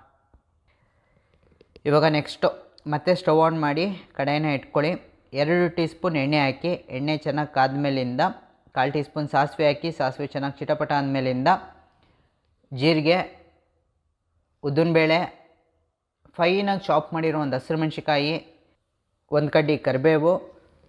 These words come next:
ಜೊತೆಗೆ ಜಜ್ಜಿರುವಂತಹ ಐದರಿಂದ ಆರು ಬೆಳ್ಳುಳ್ಳಿ ಹಾಕಿ ಸಾಟೆ ಮಾಡ್ಕೊಳ್ಳಿ. ಇವಾಗ ಸ್ವಲ್ಪ ಹಿಂಗೆ ಹಾಕ್ತಾಯಿದ್ದೀನಿ, ಜೊತೆಗೆ ಚಿಟಿಕೆ ಅರಿಶಿನ ಕೂಡ ಹಾಕ್ಬಿಟ್ಟು ಮತ್ತೆ ಇನ್ನೊಂದು ರೌಂಡು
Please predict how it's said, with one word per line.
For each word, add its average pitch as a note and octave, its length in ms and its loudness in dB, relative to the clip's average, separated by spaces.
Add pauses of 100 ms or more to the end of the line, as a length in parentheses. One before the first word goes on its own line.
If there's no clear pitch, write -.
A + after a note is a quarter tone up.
(540)
ಜೊತೆಗೆ D3 440 0 (560)
ಜಜ್ಜಿರುವಂತಹ D#3 1120 0
ಐದರಿಂದ D3 460 -2
ಆರು C#3 200 -2
ಬೆಳ್ಳುಳ್ಳಿ D3 460 2
ಹಾಕಿ B2+ 340 0 (840)
ಸಾಟೆ D3 260 0
ಮಾಡ್ಕೊಳ್ಳಿ. C#3+ 460 -2 (1400)
ಇವಾಗ E3 220 4
ಸ್ವಲ್ಪ F3 340 0
ಹಿಂಗೆ D#3 560 0
ಹಾಕ್ತಾಯಿದ್ದೀನಿ, C3+ 600 -4 (560)
ಜೊತೆಗೆ C#3 320 -4
ಚಿಟಿಕೆ - 320 -6
ಅರಿಶಿನ D3 320 -4
ಕೂಡ C#3+ 160 -2
ಹಾಕ್ಬಿಟ್ಟು C3+ 380 -2
ಮತ್ತೆ D3 280 -4
ಇನ್ನೊಂದು C#3 240 -4
ರೌಂಡು D3 300 2